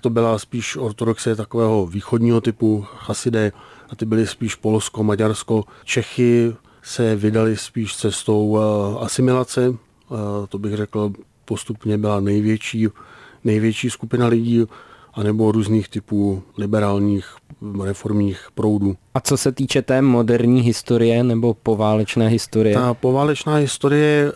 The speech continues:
Speaker 1: je smíchaná. Po válce, po druhé světové válce, po holokaustu do Čech dorazilo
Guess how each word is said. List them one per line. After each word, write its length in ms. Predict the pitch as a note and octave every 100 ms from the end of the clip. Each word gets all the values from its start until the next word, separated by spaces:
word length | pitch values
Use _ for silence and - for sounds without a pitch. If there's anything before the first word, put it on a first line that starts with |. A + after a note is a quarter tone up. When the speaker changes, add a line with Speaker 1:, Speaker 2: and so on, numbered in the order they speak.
| -
Speaker 1:
je 540 | C3 A#2 B2+ B2+ A2 G2 G2 _
smíchaná. 680 | - - A2+ - C3+ C3+ C#3 C3
Po 120 | A#2+
válce, 440 | A#2 B2 B2 - B2+
po 120 | A#2+
druhé 160 | B2 A#2+
světové 220 | - A#2+
válce, 360 | A2 A2+ B2
po 160 | A#2 G2+
holokaustu 640 | G#2+ A#2 - A#2 - B2 A#2 - - - -
do 140 | A2+ A2
Čech 280 | - B2 A2
dorazilo 600 | A2 A#2 A#2 B2 G2+